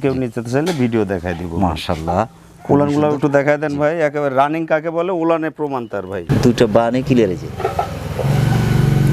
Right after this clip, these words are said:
Speaker 2: এর দামটা কেমন চাচ্ছেন?
Speaker 1: ভাই, দাম চাইলে তো ভাই, এটা তো বিশ হাজারও ভাই যে কেউ নেই।
Speaker 2: হুম।
Speaker 1: আর আমাদের লোকাল বাজারে যদি বিক্রি করি ভাই, বাজারে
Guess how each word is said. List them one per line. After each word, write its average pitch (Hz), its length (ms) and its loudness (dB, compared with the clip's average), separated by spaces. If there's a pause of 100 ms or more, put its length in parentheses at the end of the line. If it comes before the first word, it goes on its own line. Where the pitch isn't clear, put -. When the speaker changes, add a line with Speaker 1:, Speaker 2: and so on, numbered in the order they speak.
(640)
Speaker 2:
এর 127 80 2
দামটা 90 200 0
কেমন 80 200 -2
চাচ্ছেন? - 240 -8 (280)
Speaker 1:
ভাই, 135 100 6 (100)
দাম 151 180 2
চাইলে 151 280 2
তো 170 140 0
ভাই, 165 200 2 (180)
এটা 156 140 -4 (100)
তো 160 60 0 (540)
বিশ 123 240 0
হাজারও 147 280 0 (120)
ভাই 143 160 2 (200)
যে 123 80 2 (100)
কেউ 120 120 2 (140)
নেই। 87 200 -8
Speaker 2:
হুম। 107 120 2 (680)
Speaker 1:
আর 113 160 0 (340)
আমাদের 160 280 2 (120)
লোকাল 175 320 2
বাজারে 190 240 -2 (100)
যদি 180 140 -6
বিক্রি 175 300 -4
করি 170 160 2
ভাই, 156 180 2
বাজারে 185 240 2